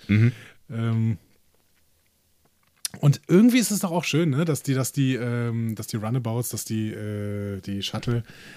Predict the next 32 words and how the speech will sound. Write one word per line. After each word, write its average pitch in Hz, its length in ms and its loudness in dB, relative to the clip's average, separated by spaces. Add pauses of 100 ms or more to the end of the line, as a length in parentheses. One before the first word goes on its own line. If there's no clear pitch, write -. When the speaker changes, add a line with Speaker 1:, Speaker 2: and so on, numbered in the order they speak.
(160)
Speaker 2:
da 110 160 0
nach 113 220 -2
Orten 117 300 2
benannt 95 280 -2
werden. 87 360 -12
Speaker 1:
Mhm. 95 180 10
Speaker 2:
Das 110 180 -2
war 113 100 -2
ja 131 60 -2
in 120 60 -4
Deep 120 140 -4
Space - 260 -4
Nine 104 220 -4
auch - 160 -16
so. 82 140 -14
Ne? - 60 -20 (120)
Da 117 100 -6
Speaker 1:
Stimmt. 104 240 6
Speaker 2:
hießen 117 220 -2
sie 110 160 -4
ja 107 240 -6
nach 107 160 -8
Speaker 1:
Nach 85 160 4
Speaker 2:
Flüssen. 85 520 4
Speaker 1:
Flüssen, 82 220 0 (240)
ja. 117 80 -8 (720)
Speaker 2:
Fällt, 131 300 -2
fällt 131 100 0
dir 139 80 2
noch 123 100 0
einer 120 200 -2
ein? 170 180 2